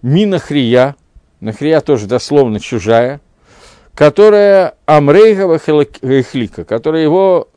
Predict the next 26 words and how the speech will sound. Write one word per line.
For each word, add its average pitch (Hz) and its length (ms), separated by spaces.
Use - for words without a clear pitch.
начинает 135 540
уговаривать 165 840
и 151 280
под-, 135 380
поглаживать. 143 840
Объясняет 180 720
Гаон, 160 340
что 180 340
имеется 170 380
в 131 40
виду. 95 280
Он 214 180
объясняет, 214 520
что - 180
существует 170 640
понятие 170 800
иша 165 480
зара. 117 520
Это 170 240
понятие, 202 420
которое 180 260
называется 175 760
нуква 202 540
де 151 120
ситра 170 380
охра. 98 440